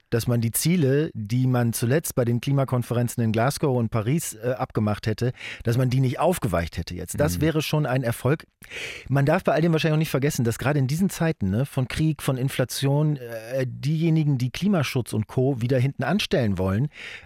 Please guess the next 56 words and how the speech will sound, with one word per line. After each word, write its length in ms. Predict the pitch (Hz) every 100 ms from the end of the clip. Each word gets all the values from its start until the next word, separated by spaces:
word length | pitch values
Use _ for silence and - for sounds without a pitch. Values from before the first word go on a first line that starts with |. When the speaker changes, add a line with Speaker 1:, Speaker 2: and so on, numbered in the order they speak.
| -
Speaker 1:
ähm, 220 | 131 120
dass 160 | 123
die 120 | - 143
durchaus 380 | 147 143 113
Aufwind 500 | - 143 190 104 87
haben, 240 | 85 82 87
ne? 120 | 143
So 120 | 123
nach 140 | 113 123
dem 140 | 117
Motto, 240 | 117 131
also, 180 | 104 110
äh, 220 | 120 127 -
jetzt 160 | 120
müssen 220 | 147 135
wir 60 | 120
uns 140 | 110
wirklich 280 | 123 - 110
erstmal 340 | - 135 - 143
darum 200 | 131 127
kümmern, 240 | 139 123
den 100 | 117
Wohlstand 340 | 117 156 135 120
zu 120 | 117
bewahren, 260 | 104 113
das 160 | 110 104
rinnt 160 | 123 127
uns 100 | 107
gerade 260 | 117 120
alles 200 | 101 120
aus 140 | 117 113
den 120 | 117
Fingern 220 | - 139
Speaker 2:
Ja. 140 | 101 -
Speaker 1:
und 100 | 76 - -
dann 220 | 131 147
können 200 | 127 135
wir 80 | 107
uns 160 | 110
wieder 160 | 127 113
ums 180 | 110 -
Klima 260 | - 113
kümmern. 180 | 92 123
Speaker 2:
Ja, 40 |
also 200 | 113 117
nach 200 | 127 131 135
wie 40 |
vor 320 | - 131 139 131
als 300 | 127 127 -
einziger 460 | 110 156 - 131 110
Erfolg 500 | 113 117 131 139 -
wird 280 | 98 123 131
von 460 | - 117 127 127 -
allen 360 | - 117 143 117
eigentlich 440 | 98 107 110 117
dieser 320 | - 107 120